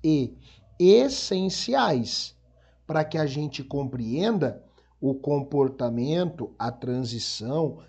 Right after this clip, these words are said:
e esta movimentação. Ah, professor, então, historicamente, o Brasil tem este cenário de grande, é, imposição,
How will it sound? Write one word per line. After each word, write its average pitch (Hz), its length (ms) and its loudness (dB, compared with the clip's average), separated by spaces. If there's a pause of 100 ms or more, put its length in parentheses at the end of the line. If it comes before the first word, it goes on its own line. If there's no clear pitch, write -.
(100)
e 135 200 2
esta 160 340 2
movimentação. 180 1040 -2 (520)
Ah, 226 240 8
professor, 208 920 -2
então, 175 720 -4 (140)
historicamente, 160 1040 -6
o - 20 -4
Brasil 135 680 -4 (460)
tem 233 460 -2
este 156 440 -4
cenário 139 640 -2
de 123 160 -6
grande, 131 760 0 (300)
é, 127 360 -2
imposição, 147 1200 -2